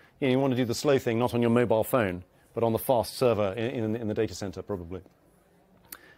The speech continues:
Uh, what do we have here? Enable owner termination. See, I don't know. Kendi would know that. This is Kendi, who's, who's awesome. And, you know, hey,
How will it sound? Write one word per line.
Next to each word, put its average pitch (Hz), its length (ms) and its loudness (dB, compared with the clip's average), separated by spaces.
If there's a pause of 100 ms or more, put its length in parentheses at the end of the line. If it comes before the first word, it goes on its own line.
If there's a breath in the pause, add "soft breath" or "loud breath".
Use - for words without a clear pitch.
(100)
Uh, 226 300 4
what 311 80 2
do 285 60 2
we 185 60 4
have 143 160 2
here? 104 300 4 (440 loud breath)
Enable 226 460 4
owner 220 240 2
termination. 214 720 0 (300)
See, 170 380 -4
I 143 80 -2
don't 123 100 2
know. 107 140 0
Kendi 175 260 0
would 117 100 4
know 107 100 2
that. 131 180 -2
This 220 160 -2
is 196 80 -6
Kendi, 117 320 0 (340 soft breath)
who's, 127 260 0
who's 151 200 0
awesome. 214 420 2
And, 127 220 2
you 131 100 4
know, 107 220 2
hey, 208 420 4